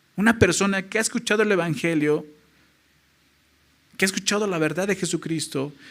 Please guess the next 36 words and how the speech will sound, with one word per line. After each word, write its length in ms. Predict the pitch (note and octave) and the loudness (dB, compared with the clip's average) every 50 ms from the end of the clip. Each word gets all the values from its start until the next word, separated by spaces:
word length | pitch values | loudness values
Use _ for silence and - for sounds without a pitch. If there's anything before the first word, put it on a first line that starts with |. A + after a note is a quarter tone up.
| - _ | -14 _
que 120 | - D3+ | 0 2
la 80 | D3+ F#3+ | 4 4
ha 20 | |
entendido, 840 | A#3 A#3 A#3 A#3+ A3 G3 E3+ D3+ F3 G#3+ B3 A#3 A3+ F3+ C3 F2+ - - - - - _ _ _ _ _ _ _ _ _ _ _ _ _ _ _ _ _ _ _ - _ _ _ _ _ _ _ - | 6 6 6 6 6 4 4 4 4 4 4 6 6 4 4 2 -2 -10 -18 -20 -20 _ _ _ _ _ _ _ _ _ _ _ _ _ _ _ _ _ _ _ -20 _ _ _ _ _ _ _ -2
que 80 | - F#3+ | 2 2
ha 40 | G#3 | 4
experimentado. 1200 | G3+ - - A3+ G3+ A3 G3 F#3 E3+ D3+ - - - F3 F#3+ A3+ B3 A#3+ A#3 G3 D3 A#2 - - - - _ _ _ _ _ _ _ _ _ _ _ _ _ _ _ _ _ _ _ _ _ _ | 4 4 4 4 4 4 4 2 0 0 -2 -2 0 0 2 2 2 4 4 4 2 0 -2 -8 -18 -20 _ _ _ _ _ _ _ _ _ _ _ _ _ _ _ _ _ _ _ _ _ _
De-, 120 | - G3 - | -8 -8 -4
déjame 320 | - G3+ G3 A#3+ B3+ B3 | -2 0 4 6 6 6
recordar, 400 | G3 E3+ - E3+ E3 E3+ E3+ E3+ | 6 4 2 -2 0 0 0 0
eh, 100 | E3+ D3 | 0 -2
bueno, 200 | D3+ D3+ F3+ F#3+ | -2 -2 -2 -2
vamos 120 | G3+ G3 G3+ | -2 -2 -2
a 40 | |
recordar 240 | F#3 E3+ D3+ C#3+ D#3+ | -2 -2 0 0 0
esto 140 | D3+ - D#3+ | 0 -2 -2
en 80 | D3+ D#3 | -4 -4
el 80 | D3+ | -4
capítulo 320 | - C#3+ D3+ - D#3+ D3 B2+ | -4 -4 -4 -2 -2 0 2
seis, 200 | - D#3 D3+ - - - - - - _ | 2 0 0 -2 -6 -14 -18 -18 -12 _
pero 140 | - - G#3 | -2 2 2
esa 160 | G3 - A#3 | 4 4 4
persona 600 | A3 A3+ G3+ F3 D#3+ - G3 G3+ F#3+ F3 D#3+ E3+ - - - - | 4 6 6 6 6 6 6 6 6 4 2 -2 -6 -12 -16 -10
y 180 | - E3 E3 E3+ | -4 0 2 2
re-, 160 | E3 F#3 F#3+ | 2 2 0
decide 420 | F#3 F#3 F3 D#3+ - - G#3+ A#3+ A#3 | 2 2 4 4 4 6 6 6 8
rechazar 640 | A3 G3 - - E3+ D3 - - - F#3+ G#3+ A#3 | 6 6 2 0 -2 0 0 0 0 0 0 0
a 40 | A3 | 0
Jesús, 460 | - F3 D#3+ - - A3 B3 A3+ - - - - - _ - | 0 0 -2 0 -2 -2 -4 -4 -6 -10 -14 -20 -20 _ -10
se 100 | - D#3+ | -8 -4
convierte 380 | - F3 E3+ F3 A3 A3+ - A#3 | 0 2 4 4 4 4 4 4
en 60 | G#3+ | 4
un 100 | G#3+ G#3+ | 4 4
adversario 560 | G#3 F3 E3 C#3+ - - F3 F3+ A3 A3 D#3 | 4 2 2 2 2 0 0 0 2 2 2
de 120 | A#2+ A2+ | 0 0
Dios. 380 | A2+ A2 G2 F#2 - - - - | 0 -2 -4 -6 -6 -10 -14 -16